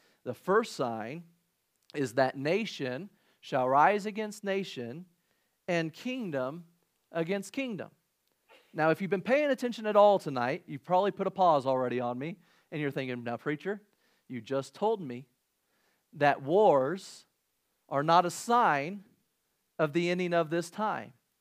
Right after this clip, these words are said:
But kingdom against kingdom and nation against nation sure sounds a lot like what, church? War, it does. But in order to understand that,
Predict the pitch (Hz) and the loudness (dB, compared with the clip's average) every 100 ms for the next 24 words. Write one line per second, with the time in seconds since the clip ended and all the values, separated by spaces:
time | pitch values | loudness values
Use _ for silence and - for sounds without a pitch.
0 | _ _ _ _ _ _ - 156 - 190 | _ _ _ _ _ _ -2 -2 -2 -4
1 | 226 247 269 262 254 - 247 240 240 240 | -2 0 2 2 0 0 -6 -4 -2 0
2 | 190 180 214 208 226 220 220 - 214 202 | 2 2 0 0 -4 -2 -4 -2 0 0
3 | 190 185 - 208 208 202 196 175 185 190 | -4 -6 0 0 2 2 2 4 6 8
4 | 202 190 196 180 - 151 165 - - _ | 8 6 6 6 4 0 -2 -4 -18 _
5 | _ _ _ _ - 220 311 175 147 180 | _ _ _ _ -2 4 6 6 2 4
6 | 294 320 113 123 - - _ _ _ _ | 6 6 2 -8 -20 -20 _ _ _ _
7 | _ _ _ _ - 214 226 226 262 320 | _ _ _ _ 4 6 8 8 8 8
8 | 320 349 - 240 220 214 214 214 190 175 | 6 0 -4 -6 -4 -2 -2 0 -2 -2
9 | - 247 285 285 170 131 123 139 | -2 -2 0 -2 -2 -2 -2 -6